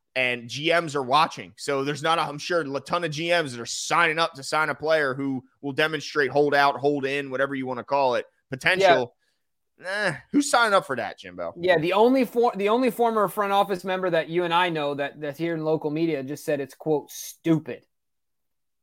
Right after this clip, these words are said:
Speaker 1: Yeah.
Speaker 2: Look, from the horse's mouth, you know what I mean? So really quickly, I wanna take a quick break and talk to you about Bet U S. Of
Speaker 1: Mm-hmm.
Speaker 2: course, our sponsor for the show. Some really cool things about Bet U S. Every week, they're giving us some new,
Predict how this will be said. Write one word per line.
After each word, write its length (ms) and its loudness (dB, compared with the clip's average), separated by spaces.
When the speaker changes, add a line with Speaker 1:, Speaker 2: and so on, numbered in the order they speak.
Speaker 1:
Yeah. 140 -12
Speaker 2:
Look, 300 6
from 160 4
the 80 0
horse's 360 2
mouth, 360 0
you 140 0
know 60 2
what 80 2
I 60 0
mean? 200 -2
So 260 8
really 260 10
quickly, 220 4
I 40 10
wanna 160 8
take 200 6
a 20 -10
quick 200 4
break 240 4
and 120 -2
talk 180 4
to 40 -10
you 40 -6
about 340 4
Bet 280 6
U 360 0
S. 420 0
Of 40 -20
Speaker 1:
Mm-hmm. 180 -8
Speaker 2:
course, 220 6
our 180 4
sponsor 500 0
for 200 -4
the 100 -4
show. 560 2
Some 180 2
really 220 4
cool 200 2
things 180 0
about 200 6
Bet 200 4
U 160 2
S. 240 4
Every 220 0
week, 280 -2
they're 120 -2
giving 260 -4
us 140 -6
some 200 -6
new, 260 -2